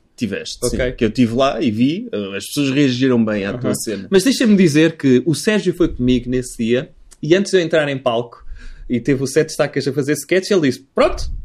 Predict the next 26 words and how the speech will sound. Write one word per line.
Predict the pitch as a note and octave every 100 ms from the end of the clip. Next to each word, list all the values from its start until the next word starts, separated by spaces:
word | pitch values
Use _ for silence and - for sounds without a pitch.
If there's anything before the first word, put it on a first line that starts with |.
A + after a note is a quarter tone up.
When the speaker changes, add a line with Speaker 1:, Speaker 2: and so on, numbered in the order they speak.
| - - -
Speaker 2:
agora | D3+ D#3 F3+
vais | G#3+
lá | A#3+ B3+
tu | B3+
dizer | A3+ A3+ C4+
as | B3
tuas | C#4 C#4
merdas." | C4 G3+ G#3 A3+ - - G3
<laughs> | - D#5 - - - - - A3+ G#3+ - A3 A#3 - - - G4+ A4 E4 B3+ -
E | F#3 G3+
eu | F#3
já, | E3 F3 E3 D#3+ E3
eu | D#3
assim, | D3 - C3+ C3 C#3 - - _ -
entrei | E3 E3 F#3+ E3
com | E3
aquele | F3 C#3
espírito | - D#3+ C#3 C3+
mesmo | D3 C3+ B2 C3
negativo: | C3 B2+ B2+ A2+
"Ninguém | C3+ B2+ A2+
se | -
vai | G2+
rir | G2+ A2
desta | F2+ - G2
merda. | G2+